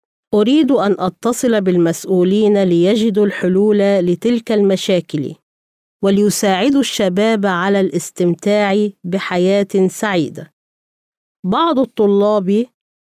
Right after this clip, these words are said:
مثلًا، يفضل أن تكون مدرسته قريبة من البيت، وآخرون يحبون المشي وتبادل الحديث والضحك.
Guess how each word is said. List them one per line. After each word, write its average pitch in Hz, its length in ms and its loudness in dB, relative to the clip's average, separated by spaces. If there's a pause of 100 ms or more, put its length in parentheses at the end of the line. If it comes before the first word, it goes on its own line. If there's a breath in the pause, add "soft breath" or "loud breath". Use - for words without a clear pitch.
(320)
مثلًا، 208 600 0 (420)
يفضل 262 640 0
أن 185 180 -2
تكون 233 540 0
مدرسته 190 920 0
قريبة 208 540 0
من 208 320 2
البيت، 180 460 0 (680)
وآخرون 185 760 0
يحبون 190 840 0
المشي 180 640 0
وتبادل 180 760 0
الحديث 185 760 -2
والضحك. 226 720 -4